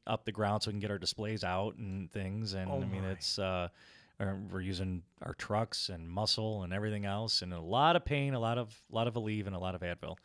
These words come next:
Speaker 2: You know,
Speaker 1: Uh,
Speaker 2: my
Speaker 1: a lot of Tullamore Dew whiskey.
Speaker 2: my
Speaker 1: But,
Speaker 2: dad
Speaker 1: yeah.
Speaker 2: is ninety-one years old now, and he lives in Missouri.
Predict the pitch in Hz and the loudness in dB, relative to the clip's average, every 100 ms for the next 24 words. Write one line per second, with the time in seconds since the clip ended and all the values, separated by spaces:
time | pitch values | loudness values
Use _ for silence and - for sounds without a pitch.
0 | - 143 143 143 127 131 139 104 110 110 | -6 0 2 2 4 6 6 6 4 4
1 | - 107 98 92 92 85 - - - - | 4 2 2 2 0 -2 -4 -12 -8 0
2 | 135 - 170 175 131 101 120 131 147 135 | 4 6 6 6 4 2 2 4 4 4
3 | 117 123 113 107 104 107 101 101 107 107 | 4 4 4 2 0 0 -2 -2 -2 -2
4 | 104 104 95 95 78 | -2 -2 -4 -6 -10